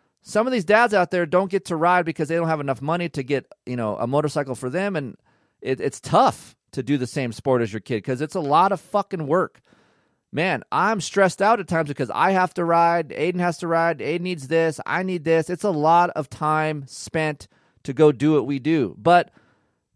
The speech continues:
the thing I think we miss at times is we're getting to do these things with our kids. Yes, there's baseball. Yes, there's football. But I'm not out there on the field with them. He can tell me about it, but I wanna be able to share it with them. It's a cool feeling knowing that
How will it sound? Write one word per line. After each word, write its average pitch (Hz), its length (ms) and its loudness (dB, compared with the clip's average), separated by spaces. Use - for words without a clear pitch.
the 143 100 -2
thing 247 300 0
I 202 80 4
think 196 300 -8
we 156 260 0
miss 147 320 0
at 143 160 -2
times 147 300 -2
is 117 100 -4
we're 151 160 0
getting 165 380 -4
to 170 80 -2
do 165 260 -2
these 185 180 -4
things 180 220 -6
with 160 100 -6
our 156 100 -2
kids. - 520 -2
Yes, 190 280 4
there's 165 200 0
baseball. 131 440 2
Yes, 170 260 2
there's 175 160 -2
football. 123 360 2
But 131 160 2
I'm 202 200 4
not 247 160 2
out 151 180 4
there 151 100 2
on 135 80 0
the 113 80 -6
field 120 260 0
with 117 120 -2
them. 190 280 -4
He 196 120 -6
can 202 140 -6
tell 156 240 0
me 247 100 -2
about 147 300 2
it, 147 100 -4
but 151 100 0
I 180 80 4
wanna 220 220 2
be 196 80 4
able 208 80 2
to 170 80 -2
share 240 300 0
it 247 80 0
with 131 120 0
them. 120 160 -4
It's 143 140 -4
a 143 40 -4
cool 247 320 -2
feeling 202 440 -4
knowing 180 300 0
that 165 200 -2